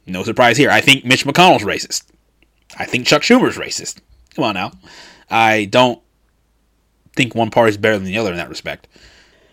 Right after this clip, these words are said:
Now, some people may be thinking to themselves, "Well, Barack Obama wouldn't stand for that. He wouldn't stand." Look, look. They say that Barack Obama's black. No, no, no, no. No, no, no, no, no, no, no. Barack Obama is not black, okay?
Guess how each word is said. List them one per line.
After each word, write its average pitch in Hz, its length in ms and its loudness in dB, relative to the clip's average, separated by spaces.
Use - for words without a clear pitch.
Now, 160 140 0
some 190 180 2
people 175 220 6
may 165 140 8
be 156 100 8
thinking 156 220 6
to 143 40 4
themselves, 131 420 0
"Well, 131 380 -4
Barack 185 280 -4
Obama 190 520 -2
wouldn't 165 260 -2
stand 175 360 -4
for 175 80 -10
that. 175 220 -4
He 202 100 0
wouldn't 190 200 -4
stand." 175 160 -6
Look, 147 260 4
look. 123 260 -4
They 185 120 4
say 214 160 6
that 196 140 6
Barack 175 220 6
Obama's 156 320 4
black. 123 360 2
No, 135 200 4
no, 107 160 2
no, 82 120 -8
no. - 80 -16
No, 95 1200 -8
no, - 0 -
no, - 0 -
no, 123 140 0
no, 110 100 -2
no, 101 140 -8
no. 78 180 -18
Barack 156 200 8
Obama 156 300 8
is 117 100 0
not 123 160 6
black, - 340 -6
okay? 107 340 2